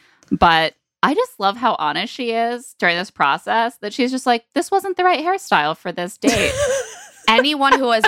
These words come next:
Speaker 2: worn a beret knows that it is a very finicky hat and really only works with very particular hairstyles.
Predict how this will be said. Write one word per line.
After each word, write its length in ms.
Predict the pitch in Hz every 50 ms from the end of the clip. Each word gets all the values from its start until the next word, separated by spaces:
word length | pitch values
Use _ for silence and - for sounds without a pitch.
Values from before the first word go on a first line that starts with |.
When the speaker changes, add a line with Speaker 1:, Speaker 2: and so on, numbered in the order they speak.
| 196
Speaker 2:
worn 260 | 180 180 180 190 208
a 60 | 233 226
beret 560 | 202 220 208 185 170 160 160 165 170 170 175
knows 560 | 170 156 143 139 135 101 85 - - - - _
that 120 | 180 165 170
it 120 | 175 185
is 120 | 190 175
a 40 | 185
very 320 | 180 180 160 160 156 151 160
finicky 760 | - - - 302 - - 185 190 208 226 220 - 277 294 330 285
hat 440 | 208 190 156 156 170 190 220 - - _ - _
and 280 | - 175 175 185 180 - - 453 - -
really 460 | 185 185 226 240 254 226 254 262 247 -
only 340 | 220 220 226 220 220 226
works 460 | 214 175 175 175 165 180 - - - -
with 120 | 185 175
very 580 | 185 180 170 170 175 202 196 185 185 185 180 190
particular 840 | 180 - - 175 170 - 170 151 - - - 139 139 135 120 131 143 160
hairstyles. 840 | 165 143 143 143 - - - 165 - - - - - 226 226 -